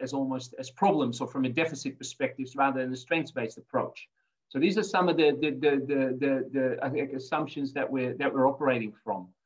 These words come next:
Uh, so ultimately, I think the, the, the big why is here is, is that we want to change the culture of sports clubs and also informal sports groups, and we might talk about that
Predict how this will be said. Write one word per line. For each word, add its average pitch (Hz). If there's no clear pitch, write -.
Uh, 131
so 170
ultimately, 165
I -
think 135
the, -
the, 127
the 139
big 147
why 147
is 147
here 131
is, 127
is 135
that 147
we 147
want 139
to 135
change 156
the 131
culture 151
of 131
sports 190
clubs 135
and 143
also 170
informal 185
sports 131
groups, 135
and 139
we 139
might 143
talk -
about 123
that 131